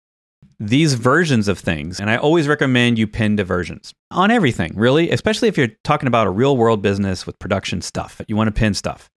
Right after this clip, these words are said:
So I pin the version of any of my action steps. I pinned the Superlinter.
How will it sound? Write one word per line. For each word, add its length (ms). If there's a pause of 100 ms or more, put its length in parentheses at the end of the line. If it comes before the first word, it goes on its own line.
(420)
So 180
I 120
pin 300
the 80
version 380
of 200
any 280
of 160
my 160
action 380
steps. 640 (260)
I 140
pinned 460
the 40
Superlinter. 680